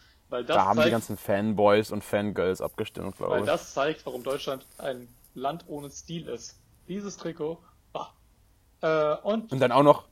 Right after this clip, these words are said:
Speaker 2: also dieses eins und eins dann noch so da rein,
Speaker 1: Ja.
Speaker 2: reinge-
Speaker 1: Also, es, äh, also ich
Speaker 2: mogelt.
Speaker 1: find's grausam.
Speaker 2: Das macht's nicht besser.
Speaker 1: Der V F L
Speaker 2: Ja.
Speaker 1: Bochum als Abschluss.
Speaker 2: Was hatte Dortmund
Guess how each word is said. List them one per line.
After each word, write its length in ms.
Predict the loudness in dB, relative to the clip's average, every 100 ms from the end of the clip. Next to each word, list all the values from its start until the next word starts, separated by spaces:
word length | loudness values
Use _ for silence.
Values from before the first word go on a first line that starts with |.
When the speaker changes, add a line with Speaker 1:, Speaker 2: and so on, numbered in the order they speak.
| 0
Speaker 2:
also 140 | 2
dieses 240 | 4 2 4
eins 260 | 2 2
und 140 | 2 2
eins 260 | 2 2
dann 140 | 2 2
noch 140 | 0
so 120 | 0
da 280 | 6 6 6
rein, 40 | 4
Speaker 1:
Ja. 380 | 2 2 2 2
Speaker 2:
reinge- 580 | 0 0 2 2 2 -2
Speaker 1:
Also, 280 | -6 -6 -8
es, 180 | -16 -20 -18
äh, 100 | -18 -18 _
also 60 | -6
ich 40 |
Speaker 2:
mogelt. 380 | -2 -2 0 0
Speaker 1:
find's 80 | -2
grausam. 420 | -4 -4 -6 -10 -12 _ _
Speaker 2:
Das 120 | -4
macht's 220 | -4 -2 -8
nicht 120 | -8
besser. 300 | -4 -4 -6 _ -20 _ -10
Speaker 1:
Der 100 | -2
V 160 | -2
F 80 | 0
L 80 | -2
Speaker 2:
Ja. 60 |
Speaker 1:
Bochum 460 | -4 -6 -6 -10 -12 _ -14
als 200 | -14 -12
Abschluss. 460 | -16 -12 -14 -14 _ _ _ _ _ _ _ _ _ _ _ _ _ _ _ _ _ _ _ _ _ _ _ _ _
Speaker 2:
Was 120 | -2 -2
hatte 140 | 0
Dortmund 420 | 2 2 0 -8